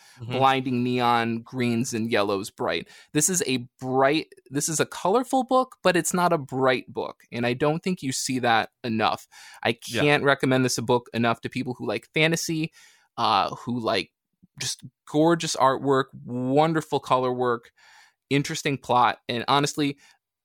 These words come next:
Speaker 2: I don't know if I've seen a arc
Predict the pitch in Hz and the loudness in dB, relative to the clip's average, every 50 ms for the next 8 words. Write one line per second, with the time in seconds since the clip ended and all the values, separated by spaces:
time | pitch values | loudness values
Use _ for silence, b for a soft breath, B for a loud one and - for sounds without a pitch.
0 | _ - 127 123 135 151 165 156 160 165 156 156 - - 131 131 123 - - - | _ 0 2 4 4 4 4 2 4 4 4 4 4 4 2 2 2 -2 -6 -4
1 | 143 135 131 135 131 131 131 120 - _ - - 117 117 113 110 117 120 127 139 | -2 0 0 0 0 0 -2 -4 -8 _ -6 -4 -2 -2 -2 -2 -4 -6 -8 -12
2 | _ _ _ _ _ _ _ _ _ _ _ _ _ _ _ _ _ _ _ _ | _ _ _ _ _ _ _ _ _ _ _ _ _ _ _ _ _ _ _ _
3 | _ - 135 143 143 135 - - | _ 2 4 4 4 2 -2 -8